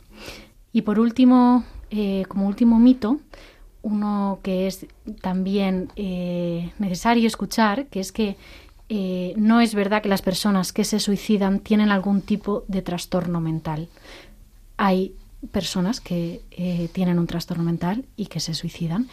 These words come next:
Sin embargo, hay muchas personas que se plantean acabar con su vida y no tienen, mm, un trastorno importante, que, digamos, son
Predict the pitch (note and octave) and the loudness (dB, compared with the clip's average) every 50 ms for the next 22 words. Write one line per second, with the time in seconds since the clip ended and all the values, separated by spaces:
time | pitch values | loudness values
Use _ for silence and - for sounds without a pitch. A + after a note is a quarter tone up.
0 | - - - - - G#3+ F#3+ F#3 F3+ F#3 F#3+ F#3+ F#3+ F3 F3 F3 - - - F#3+ | -12 -20 -16 -6 -2 0 0 2 2 2 2 2 2 0 0 -2 -6 -8 -8 -6
1 | G3 F#3+ F#3+ F#3+ F#3+ A3+ C#4+ D#4 D4+ - - A3+ - - - G3 F#3+ - - G#3+ | -4 -4 -2 2 6 6 6 6 6 2 -2 -6 -4 -4 -4 -4 -4 -2 0 0
2 | G3+ G3+ G3 G3 - - - - - - - - - - - G3+ G3+ F#3+ G3 F#3 | 0 0 0 -2 -4 -8 -14 -18 -20 -20 -20 -20 -12 -8 -6 -4 -2 -2 -2 0
3 | F#3+ F#3+ A3 A3 G#3+ G3+ - F#3 F3 F#3 G3 G#3 - G3+ G3 F#3+ - G#3 F#3+ G3+ | 2 2 4 4 2 2 0 0 0 0 -2 -2 -2 -2 -2 -2 -2 -2 0 0
4 | G3+ F#3+ F#3+ A3 - - - - - - - - - - A3+ G#3 A3 A#3 A3+ - | 2 0 0 -2 -4 -10 -16 -20 -20 -20 -20 -10 -2 0 2 2 2 2 2 2
5 | A#3+ A#3 A#3 A3 G#3 F#3+ F3+ F3 F3 - - - - - - G#3 G#3+ G#3 G3 F3+ | 4 6 6 6 6 4 2 0 0 -2 -6 -12 -18 -8 -4 -2 -2 -2 -2 -4
6 | F#3 F#3 F#3 - - - G#3+ G#3 G3 G#3 F#3+ F#3 - - - G#3 F#3+ G3 F#3+ F#3+ | -4 -6 -8 -10 -4 -2 0 0 0 0 -2 -4 -2 0 0 2 2 4 2 2
7 | F3+ F#3 F3+ F3+ - F#3 F#3 F#3 F#3 F3+ F#3 F3 - F#3 F3+ F3 F3 F3 F#3 - | 2 0 -2 -2 0 0 0 0 0 -2 -4 -4 -2 -2 0 0 0 -2 -4 -6
8 | G#3 G#3+ G#3+ G#3 A3 F#3 F#3+ G3 F#3+ F#3+ G3 G3+ G#3+ - - G3+ F#3+ F#3+ F#3+ F#3 | -10 -12 -6 -6 -4 -2 -2 -2 0 0 0 -2 -2 -2 -2 0 0 2 0 0
9 | F#3 | -2